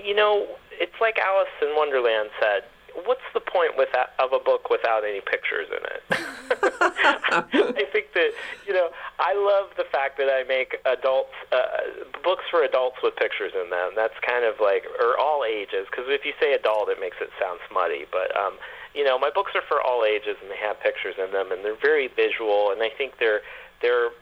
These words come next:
they're like collages, you know. They, they really, they can be flipped through, and you can kind of, like, pick 'em up at any point. So I think the format appeals to people, but I also think that I'm a person that's sort of, um, I'm kind of a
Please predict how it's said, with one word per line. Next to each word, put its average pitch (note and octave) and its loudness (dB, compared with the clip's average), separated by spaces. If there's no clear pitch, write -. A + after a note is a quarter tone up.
they're C#3+ 2
like G3+ 2
collages, G2+ 0
you F#2+ -12
know. F#2+ 2
They, G#2+ 0
they A2 2
really, A2 -2
they A#2+ 2
can A#2+ -8
be G#2+ -8
flipped A2+ 2
through, A2 2
and G2 -2
you F#2+ -10
can G#2+ -10
kind A2+ -2
of, G#2+ -4
like, F#2+ 2
pick C#3+ 0
'em C3 2
up A#2 2
at A2+ 4
any G#2+ 0
point. A2+ 0
So D#3+ 4
I F3 4
think A#3+ -4
the E3 0
format C#3+ 2
appeals A2 -2
to - -18
people, A2 -2
but B2+ 2
I C3+ 2
also - -6
think E3+ -2
that B2+ 4
I'm E3 0
a B3 -2
person G#3 0
that's D#3 0
sort D#3+ 4
of, C#3+ 2
um, A2+ -2
I'm D3 -2
kind D#3+ 0
of F3 -4
a C3 2